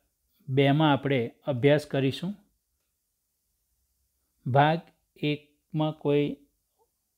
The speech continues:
સવાલના જવાબ તમારે હોમવર્કમાં નોંધવાના નથી, પરંતુ સમગ્ર પ્રકરણમાં આવતા બધા સવાલો તમને ભાગ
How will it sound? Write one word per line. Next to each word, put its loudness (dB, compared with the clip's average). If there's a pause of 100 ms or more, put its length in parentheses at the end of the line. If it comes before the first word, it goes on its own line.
(240)
સવાલના 2
જવાબ -2
તમારે -2
હોમવર્કમાં -2
નોંધવાના 0
નથી, -2 (4000)
પરંતુ 0 (440)
સમગ્ર 2
પ્રકરણમાં -2
આવતા 0
બધા 0
સવાલો -2
તમને -4
ભાગ -2